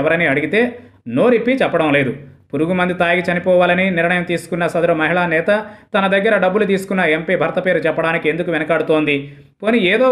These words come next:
ఓ పోలీస్ స్టేషన్లో ఎంపీ భర్తపై ఫిర్యాదు చేయవచ్చు కదా, ఎందుకు ఆ పని చేయలేదు? ఇక్కడే ఈమెను వైసీపీ సోషల్ మీడియాలో మహానటితో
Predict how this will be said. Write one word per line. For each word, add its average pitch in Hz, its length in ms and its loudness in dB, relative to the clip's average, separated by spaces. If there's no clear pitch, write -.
ఓ 220 40 4
పోలీస్ 214 220 2
స్టేషన్లో 214 460 0
ఎంపీ 175 320 0
భర్తపై 180 320 0
ఫిర్యాదు 175 400 -2
చేయవచ్చు 160 360 2
కదా, 151 160 2
ఎందుకు 214 260 0
ఆ 214 120 0
పని 196 180 0
చేయలేదు? 190 340 2
ఇక్కడే 139 340 -2
ఈమెను 165 260 0
వైసీపీ 165 420 -2
సోషల్ 165 280 -4
మీడియాలో 160 340 2
మహానటితో 185 600 -2